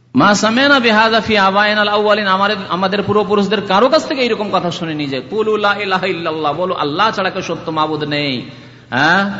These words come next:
পূজা করা যাবে না ওয়াদদের, সোয়া, ইয়াগুস, ওয়ায়াউক, নাসার, এদেরকে সেজদা করা যাবে না, এদের উপাসনা করা যাবে না, হ্যাঁ, এদের সামনে নজর নিয়াজ মান্নত পেশ করা যাবে না, এইসব কথা শুনিনি কখনো। মা সামি'না বিহাযা ফি আবাইনাল আউয়ালিন।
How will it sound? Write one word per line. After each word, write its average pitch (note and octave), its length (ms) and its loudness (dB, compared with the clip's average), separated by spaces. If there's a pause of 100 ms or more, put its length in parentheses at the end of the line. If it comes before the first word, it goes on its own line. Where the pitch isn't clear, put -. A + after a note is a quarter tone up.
পূজা E3+ 220 0
করা F3 220 2
যাবে E3+ 240 2
না E3 100 2
ওয়াদদের, D#3+ 680 2
সোয়া, D#3 600 2
ইয়াগুস, D#3+ 680 0
ওয়ায়াউক, E3 640 0
নাসার, F3+ 480 0
এদেরকে E3+ 340 -2
সেজদা E3+ 340 0
করা E3+ 200 2
যাবে E3+ 260 -2
না, D3+ 200 -2 (360)
এদের E3 240 -2
উপাসনা F3+ 440 0
করা F3+ 220 2
যাবে F3 260 0
না, D#3+ 260 2 (360)
হ্যাঁ, D#3+ 260 0
এদের E3+ 280 2
সামনে F3 500 2
নজর E3+ 220 2
নিয়াজ F3+ 280 2
মান্নত F3 320 2
পেশ F#3+ 160 0
করা F3 200 0
যাবে E3 180 0
না, D#3+ 60 -4
এইসব D#3+ 280 -2
কথা D3 180 -2
শুনিনি B2+ 440 -2
কখনো। F#2+ 500 -6 (320)
মা D#3+ 160 0
সামি'না D#3 420 -4
বিহাযা C3 400 -2
ফি A#2+ 180 -6
আবাইনাল G2+ 480 -4
আউয়ালিন। F2 440 -8